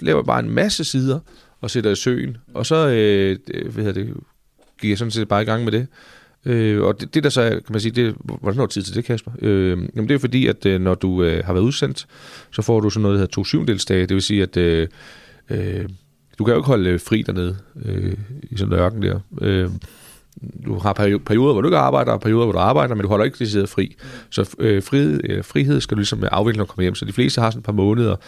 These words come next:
plus nu måske en uafviklet ferie, når de kommer hjem, som de ligesom skal, hvad hedder det, øh, få tiden til at gå med. Så jeg brugte bare de her par måneder på at lave hjemmesider og sætte mig ind i det her og sådan noget. Jeg fik sådan en, og sådan, altså, jeg tror, jeg var sådan lidt, øh,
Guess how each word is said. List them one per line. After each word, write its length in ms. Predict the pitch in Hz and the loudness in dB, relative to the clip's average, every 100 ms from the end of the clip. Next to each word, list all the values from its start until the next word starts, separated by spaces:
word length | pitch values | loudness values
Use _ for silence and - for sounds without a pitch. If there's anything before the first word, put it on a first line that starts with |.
| - - - | -18 -20 -6
plus 160 | 107 107 | -4 -2
nu 60 | |
måske 220 | 98 90 | -4 -2
en 80 | 95 | 0
uafviklet 420 | 98 107 98 - | 2 2 0 -2
ferie, 360 | - 101 104 107 | 0 2 2 0
når 100 | 110 | -2
de 80 | 98 | -2
kommer 180 | - 90 | 0 2
hjem, 140 | 113 | 2
som 140 | 139 113 | 0 -4
de 80 | 98 | -2
ligesom 240 | 101 101 | -2 -2
skal, 180 | - 98 | 0 0
hvad 120 | 90 | 2
hedder 140 | 87 | 0
det, 320 | 82 85 87 87 - - - - | -2 -2 -2 -4 -12 -20 -20 -8
øh, 180 | 87 87 | -6 -4
få 140 | - | -4
tiden 220 | - 101 98 | -2 0 0
til 80 | |
at 80 | 95 | 0
gå 160 | 95 98 | 0 0
med. 200 | 98 92 - _ _ _ _ _ _ - | 0 -2 -6 _ _ _ _ _ _ -4
Så 100 | 113 | 0
jeg 40 | |
brugte 160 | 113 101 | 2 4
bare 80 | 98 | 2
de 60 | |
her 60 | 98 | 2
par 120 | 90 | 2
måneder 260 | 92 98 98 | 2 4 2
på 160 | 98 | 2
at 60 | 85 | 2
lave 120 | 85 | 4
hjemmesider 460 | 82 101 101 104 95 | 4 2 0 0 0
og 400 | 87 - 85 90 | 0 0 0 -2
sætte 180 | - 90 | -4 -2
mig 60 | 90 | 0
ind 80 | |
i 40 | 92 | 0
det 100 | 92 | 0
her 120 | 92 | 0
og 60 | 92 | 0
sådan 160 | 92 | -2
noget. 140 | 92 95 | -2 -4
Jeg 80 | 95 - - - | -6 -10 -20 -20
fik 100 | - | -6
sådan 160 | 98 92 | -2 -2
en, 60 | 92 - - - - | -4 -6 -20 -20 -6
og 120 | - | -4
sådan, 160 | 92 95 | -4 -6
altså, 300 | - - 95 - - - - - _ _ _ _ _ _ - | -6 -6 -8 -12 -20 -20 -20 -20 _ _ _ _ _ _ -6
jeg 100 | - | 0
tror, 140 | 127 | 2
jeg 60 | 120 | 2
var 60 | |
sådan 120 | 117 127 | 0 -2
lidt, 280 | 135 - - | -2 -4 -2
øh, 560 | 117 101 95 - - | 2 2 2 -2 -6